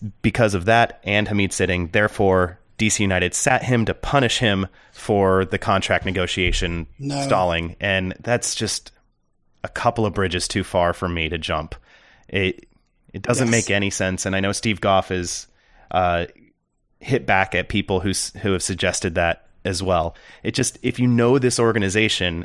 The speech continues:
Speaker 1: at all, they, they don't do that. They're not the New England Revolution. They're not gonna
Speaker 2: Exactly.
Speaker 1: hold a player over a barrel because they can. They, they tend to do right by their players, at least when it comes to moving to Europe.
Speaker 2: Yes, this, this is what this team does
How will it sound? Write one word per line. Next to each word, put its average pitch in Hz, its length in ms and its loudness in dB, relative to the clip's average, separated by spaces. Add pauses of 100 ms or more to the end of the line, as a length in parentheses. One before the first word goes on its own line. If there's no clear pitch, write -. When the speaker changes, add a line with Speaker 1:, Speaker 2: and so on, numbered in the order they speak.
Speaker 1:
at 90 160 0
all, 87 460 2 (300)
they, 110 480 0
they 101 100 -6
don't 117 300 0
do 95 160 0
that. - 240 -6
They're 107 100 2
not 123 220 4
the 139 80 2
New 131 120 4
England 127 260 2
Revolution. 120 540 0 (240)
They're 107 100 4
not 113 260 2
gonna 113 200 2
Speaker 2:
Exactly. 104 260 -2
Speaker 1:
hold 117 140 4
a 113 40 4
player 113 320 4
over 107 280 2
a 101 60 2
barrel 101 320 2
because 95 360 -2
they 85 160 -4
can. 87 520 -4 (300)
They, 98 220 2
they 104 180 0
tend 135 280 0
to 135 60 4
do 127 180 2
right 113 240 2
by 87 180 0
their 85 140 0
players, - 580 -6 (120)
at 110 140 0
least 113 180 0
when 117 100 0
it - 100 -2
comes 101 300 -2
to 107 160 -2
moving 98 380 -2
to 95 120 -8
Europe. 90 340 -4 (960)
Speaker 2:
Yes, - 360 0
this, 202 240 0
this 196 240 0
is 220 120 -2
what 226 180 0
this 214 140 0
team 185 280 -2
does 143 720 -2